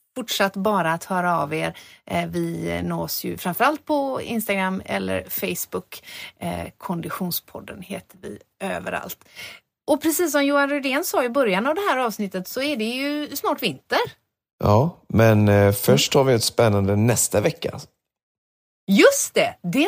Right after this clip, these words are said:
Speaker 1: har vi definitivt. Ja, det är inte, alltså,
Speaker 2: Det är
Speaker 1: jag
Speaker 2: inte
Speaker 1: skojar bara,
Speaker 2: vinter.
Speaker 1: det är inte vinter ännu. Det är
Speaker 2: Nej.
Speaker 1: fortfarande sensommar, får vi
Speaker 2: Eller
Speaker 1: ändå
Speaker 2: hur?
Speaker 1: konstatera.
Speaker 2: Ja. Det går fortfarande att simma i
Speaker 1: <laughs>
Speaker 2: havet, Frida.
Speaker 1: Det kan man, och det har kompisar till oss gjort.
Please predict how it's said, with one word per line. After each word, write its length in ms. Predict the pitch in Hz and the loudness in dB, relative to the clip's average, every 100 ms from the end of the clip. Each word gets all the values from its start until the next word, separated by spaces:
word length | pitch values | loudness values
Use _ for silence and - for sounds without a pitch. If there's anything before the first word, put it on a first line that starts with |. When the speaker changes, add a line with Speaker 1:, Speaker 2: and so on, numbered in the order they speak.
| 440 | 4
Speaker 1:
har 60 | 330 | 2
vi 160 | 262 | -2
definitivt. 540 | 247 233 220 202 247 180 | -4 -4 -4 -4 -2 0
Ja, 220 | 202 208 | 4 4
det 100 | 196 | 4
är 160 | 185 175 | 0 2
inte, 200 | 208 165 | 2 0
alltså, 140 | 175 117 | 2 4
Speaker 2:
Det 40 | |
är 20 | |
Speaker 1:
jag 60 | 139 | 6
Speaker 2:
inte 80 | 147 | 6
Speaker 1:
skojar 160 | 190 | 6
bara, 60 | 110 | 6
Speaker 2:
vinter. 120 | - | 6
Speaker 1:
det 40 | - | 2
är 20 | |
inte 140 | 196 | 2
vinter 280 | 160 143 165 | -4 -6 -2
ännu. 180 | 160 147 | -2 0
Det 80 | 165 | 0
är 40 | |
Speaker 2:
Nej. 100 | 165 | 2
Speaker 1:
fortfarande 300 | - 175 214 | 4 6 6
sensommar, 600 | - 175 160 151 165 233 | 4 2 0 -2 2 2
får 100 | 247 | 2
vi 80 | 240 | 2
Speaker 2:
Eller 180 | 220 165 - | 4 6 8
Speaker 1:
ändå 140 | 226 | 8
Speaker 2:
hur? 60 | 208 | 6
Speaker 1:
konstatera. 580 | 226 208 202 175 151 147 104 | 4 2 0 2 0 0 2
Speaker 2:
Ja. 240 | 98 127 311 - 480 508 494 | 4 6 4 2 4 6 8
Det 60 | 131 | 6
går 80 | |
fortfarande 320 | - 143 120 - | 6 6 4 4
att 60 | |
simma 220 | - 175 135 | 6 6 6
i 40 | |
Speaker 1:
<laughs> 20 | |
Speaker 2:
havet, 340 | 131 104 143 156 | 6 4 2 2
Frida. 260 | 139 107 - _ _ _ _ _ - 233 226 | 2 0 -2 _ _ _ _ _ -8 -8 -8
Speaker 1:
Det 360 | - 196 196 339 339 | -2 4 6 4 4
kan 320 | 539 427 247 | 2 4 4
man, 220 | 262 320 | 4 4
och 100 | 285 | 2
det 140 | 262 | 0
har 100 | 277 | -2
kompisar 380 | 359 508 339 311 | -2 -2 -2 -2
till 200 | 302 285 | 0 2
oss 160 | 208 202 | 2 2
gjort. 360 | 180 - - | -2 -2 -14